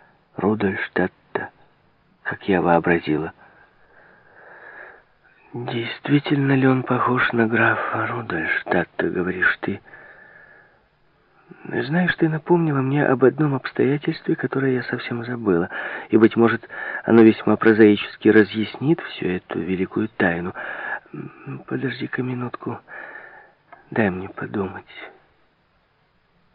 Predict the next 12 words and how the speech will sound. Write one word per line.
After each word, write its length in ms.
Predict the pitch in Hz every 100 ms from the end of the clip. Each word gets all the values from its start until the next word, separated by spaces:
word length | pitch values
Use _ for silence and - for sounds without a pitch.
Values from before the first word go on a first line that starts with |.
| _ _ _ -
Да, 420 | 165 143 - - _ _ _ _ _ _ _ _ _ _ _ _ _ _ _ _ _ _
я 160 | 127 139
вспомнила. 680 | - - 196 107 76 76 - - - _ _ _ _ _ _ _ _ _ _ _ _ _ _ _ _ _ _ _ _ _ -
Слушай, 420 | - 156 - - 87
бедняжка 560 | 98 90 120 135 -
моя, 440 | 95 78 73 82 - - - - - - _ _ _ _ _ _ _ _ _ _ _ _
учись 500 | - - - 151 170 - -
относиться 1160 | 143 139 143 131 - - 151 - - - 139 135 - - - - _ _ - -
с 60 | -
недоверием 920 | 127 123 127 123 156 139 98 87 90
ко 180 | - 101
всему, 600 | - - 110 123 180